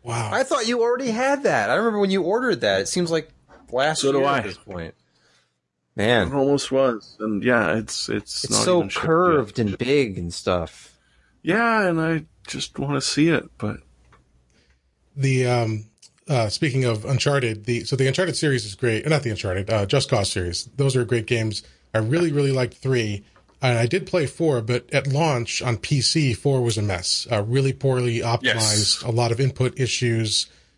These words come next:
Speaker 1: Uh, the, e-, even, it just didn't even look that, that good. I mean,
Speaker 3: Like, come
Speaker 1: it
Speaker 3: on,
Speaker 1: was
Speaker 3: even the demo they were showing on screen had serious issues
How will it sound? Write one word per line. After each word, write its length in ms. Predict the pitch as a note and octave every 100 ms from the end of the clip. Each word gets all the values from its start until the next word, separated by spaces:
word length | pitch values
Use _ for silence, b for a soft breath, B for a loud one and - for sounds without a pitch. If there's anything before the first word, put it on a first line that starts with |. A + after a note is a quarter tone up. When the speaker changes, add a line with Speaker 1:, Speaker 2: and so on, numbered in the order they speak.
| b _ -
Speaker 1:
Uh, 380 | A2 G#2 G2+ - - _ _ _ -
the, 240 | B2+ A#2 -
e-, 60 |
even, 360 | F3 F#3 F3 D3+
it 60 | C3
just 160 | F3+
didn't 160 | - D#3
even 180 | C#3 B2
look 160 | C#3+
that, 260 | - G#2+ - - _ _ _ _ _ _
that 200 | A#2+ G#2+
good. 140 | D3+
I 80 | A#2
mean, 200 | A#2 A#2+
Speaker 3:
Like, 240 | C#3 C3+ -
come 140 | -
Speaker 1:
it 40 | D3+
Speaker 3:
on, 100 | C3+
Speaker 1:
was 80 | C3+
Speaker 3:
even 180 | D3+
the 80 | C#3+
demo 420 | B2+ B2 C3+ C3+
they 120 | B2 A#2
were 120 | A2
showing 380 | - B2+ A#2+ A2
on 160 | G2+
screen 580 | - - B2+ A#2 G2+ F2
had 320 | - F2+ E2 -
serious 600 | - - G#2+ F#2 F2+ D#2+
issues 760 | F2+ - - D2+ - - - -